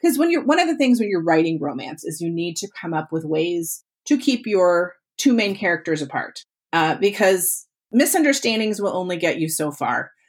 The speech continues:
And I found that the idea of a magical place that appeared and disappeared would be a wonderful way to keep my, my two people apart.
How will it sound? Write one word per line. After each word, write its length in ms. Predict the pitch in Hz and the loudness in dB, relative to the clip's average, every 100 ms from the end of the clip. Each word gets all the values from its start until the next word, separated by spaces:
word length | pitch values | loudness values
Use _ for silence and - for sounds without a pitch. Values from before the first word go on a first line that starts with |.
| _ _ _ - | _ _ _ 0
And 360 | 196 196 196 - - | 4 4 2 -2 0
I 180 | 208 233 | 2 2
found 420 | - 202 190 190 | 4 2 2 2
that 260 | 180 175 180 | 2 0 2
the 100 | 180 | 0
idea 260 | 175 208 | 2 0
of 60 | 185 | 2
a 60 | |
magical 580 | 170 180 185 202 233 180 | 0 2 2 2 -2 -4
place 460 | - 202 190 190 - | -2 2 4 2 2
that 200 | 175 147 | 0 0
appeared 480 | 143 - 208 196 190 | -4 2 4 4 2
and 140 | 180 | 0
disappeared 720 | 190 - - 170 156 156 160 | -2 -4 -2 0 2 0 -4
would 160 | 190 196 | -4 0
be 120 | 220 | 2
a 120 | 196 | 2
wonderful 640 | 190 196 240 294 285 220 190 | -2 -2 2 4 4 2 2
way 220 | 170 170 | 2 0
to 80 | 165 | -4
keep 280 | - - | -8 -8
my, 300 | - 165 160 160 | -4 -2 -2 -2
my 200 | 160 160 | -4 -4
two 220 | - 202 | -6 -8
people 300 | - 175 160 | -8 -4 -4
apart. 360 | 156 127 127 | -2 -2 -2